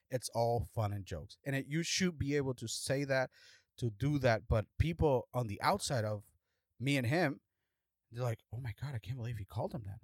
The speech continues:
How dare you?" You know? I, and it's almost like they wanna take my side, but, like,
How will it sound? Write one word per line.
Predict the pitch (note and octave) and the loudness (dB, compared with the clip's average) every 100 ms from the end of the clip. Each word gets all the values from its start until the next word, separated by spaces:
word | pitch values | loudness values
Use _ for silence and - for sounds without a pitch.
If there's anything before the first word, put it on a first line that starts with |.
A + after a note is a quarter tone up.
| _ | _
How | - C#3+ - | -8 -8 -4
dare | A2 F#3 | -2 -2
you?" | A#3 G#2 - _ _ _ _ _ _ _ - | -4 -10 -16 _ _ _ _ _ _ _ -4
You | B2 | 0
know? | B2+ D3 B2 | 0 -2 -6
I, | A#2+ - _ _ _ _ _ _ _ _ _ _ _ _ | -10 -12 _ _ _ _ _ _ _ _ _ _ _ _
and | D#3 | 2
it's | D#3 F#3 | 8 10
almost | A3 | 10
like | G3 D3 | 8 2
they | C3+ | 0
wanna | G2 C#3 F3 | 2 4 4
take | G3 F#3+ | 2 -2
my | G3 | -2
side, | - G#3+ G3+ | 2 4 4
but, | C#3+ | 2
like, | B2+ A2 | 2 2